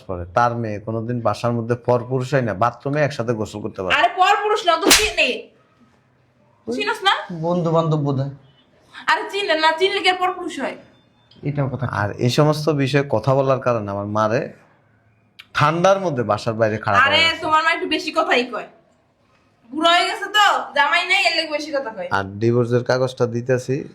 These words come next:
Speaker 1: সারা রাত তো এনে থাকবেন, গেট দিয়ে তো বাইরে যেতে পারবেন না, দারোয়ানটা বলে দিছে এখন কোনো গেট খোলা যাবে না। সকালবেলা মেয়ে নিয়ে বাসায় চলে যায়।
Speaker 2: জামাই পাগল হয়ে গেছো তুমি,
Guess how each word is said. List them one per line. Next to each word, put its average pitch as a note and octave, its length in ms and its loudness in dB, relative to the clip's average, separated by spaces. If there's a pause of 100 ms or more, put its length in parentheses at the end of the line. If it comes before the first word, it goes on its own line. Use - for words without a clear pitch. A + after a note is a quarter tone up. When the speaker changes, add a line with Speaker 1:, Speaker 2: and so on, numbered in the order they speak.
(180)
Speaker 1:
সারা A#2+ 320 0
রাত B2+ 180 2
তো D3+ 60 2
এনে C3+ 180 2
থাকবেন, B2 520 -4
গেট A#2+ 140 2
দিয়ে C3+ 180 4
তো D3 140 2
বাইরে C3+ 240 2
যেতে D3+ 140 2
পারবেন E3 200 0
না, E3 240 -2
দারোয়ানটা A#2+ 440 2
বলে C3+ 220 4
দিছে A#2 240 0
এখন G#2 180 0
কোনো A2 200 -4
গেট G#2 200 -2
খোলা G#2 200 0
যাবে G2+ 200 0
না। F2 140 -12 (460)
সকালবেলা C#3 540 0
মেয়ে C3+ 200 0
নিয়ে A2+ 180 2
বাসায় G2 280 -2
চলে G2 160 -8
যায়। F#2 100 -6
Speaker 2:
জামাই C4 300 2
পাগল C4+ 220 0
হয়ে D4+ 200 2
গেছো D#4 200 -6
তুমি, D#4 360 -10